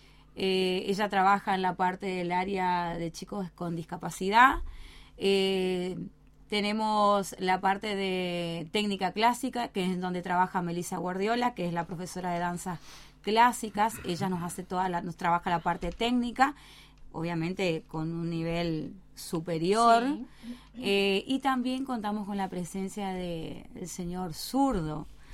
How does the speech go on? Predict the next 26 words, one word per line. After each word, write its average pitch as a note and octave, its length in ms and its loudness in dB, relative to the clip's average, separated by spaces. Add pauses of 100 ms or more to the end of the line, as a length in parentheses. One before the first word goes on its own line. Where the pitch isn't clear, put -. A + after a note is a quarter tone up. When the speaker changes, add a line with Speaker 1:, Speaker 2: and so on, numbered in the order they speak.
(140)
Speaker 1:
un G3 140 0
artista G3 640 0
internacional, F#3+ 1300 0 (320)
un G3+ 160 -2
artista G#3 380 -2
muy A#3 320 -2
emblemático G3 520 -2
y G3 40 -4
conocido G3+ 800 -6
en F#3 220 -4
todo B3+ 560 -4
el D#3+ 240 -4
mundo. D#3+ 640 -4 (500)
Así F#3 240 -6
que G3 100 0
yo, G3+ 200 -2
la G#3+ 120 -2
verdad G3+ 240 0
que G3 260 -2
desde, F3+ 440 -4
como F3+ 280 -2
dirección F3+ 560 -2
del A3 140 0
taller G3 300 -2
Ernesto G3 400 -4
Montiel, G#3 540 -4